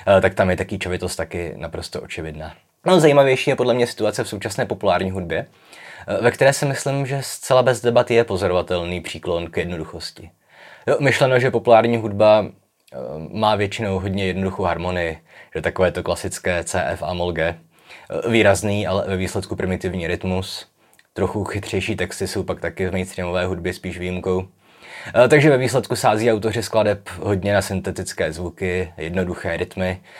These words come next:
a jednoduché a zapamatovatelné melodie. No. A zatímco v případě výtvarného umění a literatury můžeme argumentovat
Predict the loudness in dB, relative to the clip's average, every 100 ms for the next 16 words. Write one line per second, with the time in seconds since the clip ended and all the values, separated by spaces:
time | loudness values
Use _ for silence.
0 | -12 -10 -4 -2 0 0 -2 -2 0 -2
1 | -2 -2 0 0 0 -2 -2 -2 -2 -4
2 | -6 -6 -10 -12 _ _ _ _ -16 -16
3 | -6 0 2 2 0 2 2 2 -6 -2
4 | 0 0 2 2 2 2 2 0 -2 0
5 | 0 0 2 0 0 -2 -2 0 0 0
6 | -2 -2 0 0